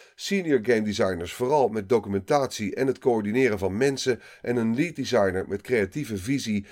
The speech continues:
en belangrijke creatieve beslissingen. Er is een heel spectrum aan game design disciplines. Level designers, gameplay designers, economic gameplay designers, social game designers, puzzle designers en meer.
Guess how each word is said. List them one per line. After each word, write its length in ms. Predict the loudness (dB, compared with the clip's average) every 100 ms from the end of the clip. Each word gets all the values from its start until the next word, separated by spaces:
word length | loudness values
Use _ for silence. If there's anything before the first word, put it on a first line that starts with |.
| -8
en 280 | -2 -2 -2
belangrijke 680 | 2 2 4 2 -2 -4 -4
creatieve 580 | 0 0 0 -8 -8 -6
beslissingen. 680 | -4 2 2 0 -4 -6 _ _ _ _ _
Er 120 | -2
is 120 | 0
een 100 | 0
heel 280 | 0 -2 -4
spectrum 720 | -6 -4 0 0 -2 -4 -4
aan 240 | -2 -2 2
game 240 | 2 2
design 400 | 0 0 2 2
disciplines. 800 | 0 -4 -4 -4 -4 -4 -8 -12 _ -20 -4
Level 340 | 2 4 2
designers, 800 | -2 0 2 2 2 0 -2 -8 _ 0
gameplay 480 | 6 6 6 2 2
designers, 680 | 0 0 0 0 -2 -8 -12 _ -10
economic 680 | -8 -2 4 6 4 0 2
gameplay 420 | 4 4 2 -2
designers, 760 | 0 2 2 2 0 -4 -10 _ _
social 600 | 0 4 4 4 -2 0
game 240 | 4 4 4
designers, 680 | 0 2 2 0 -4 -10 _ _ _
puzzle 320 | 2 2 2
designers 640 | -2 0 2 2 0 -6 -4
en 380 | -2 -2 -2 -4
meer. 380 | -4 -6 -10